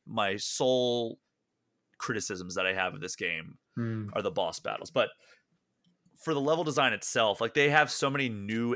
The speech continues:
Speaker 1: elements that I love. Like, the zip tracks are one of my favorite parts of,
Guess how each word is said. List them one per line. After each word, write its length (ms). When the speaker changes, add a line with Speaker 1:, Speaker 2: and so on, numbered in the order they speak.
Speaker 1:
elements 540
that 120
I 140
love. 340
Like, 120
the 80
zip 260
tracks 540
are 220
one 180
of 80
my 120
favorite 520
parts 500
of, 360